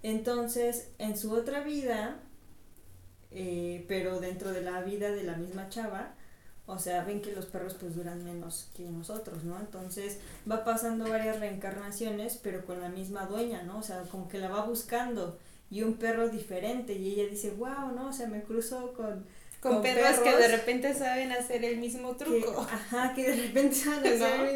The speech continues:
Speaker 1: mismo truco. Entonces, este, en una de esas, el, eh, a ell-, ella se separa del chavo con el que andaba y su amigo le da alojamiento en su casa. Entonces, el perrito que ella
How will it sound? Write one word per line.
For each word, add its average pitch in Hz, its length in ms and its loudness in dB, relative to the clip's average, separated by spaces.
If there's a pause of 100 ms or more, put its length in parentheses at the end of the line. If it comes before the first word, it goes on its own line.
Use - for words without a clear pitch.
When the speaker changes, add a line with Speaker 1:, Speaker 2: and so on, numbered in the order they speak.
Speaker 1:
mismo 269 140 2
truco. 240 460 0 (420)
Entonces, 240 840 2 (320)
este, 185 760 -2 (960)
en 220 200 -2
una 226 240 0
de 226 80 0
esas, 220 540 -2 (1040)
el, 202 460 -2
eh, 175 560 -4
a 190 200 -2
ell-, 214 360 0
ella 214 280 0
se 220 100 -4
separa 196 440 -4
del 175 140 -4
chavo 190 220 -4
con 190 160 -8
el 175 120 -8
que 185 100 -10
andaba 196 640 -4
y 185 100 -8
su 196 100 -4
amigo 196 320 -4
le 196 140 -2
da 175 80 -2
alojamiento 175 580 -6
en 175 100 -8
su - 120 -12
casa. 226 360 -8 (480)
Entonces, 226 540 -2
el 208 100 0
perrito 240 560 0
que 208 180 0
ella 202 140 -2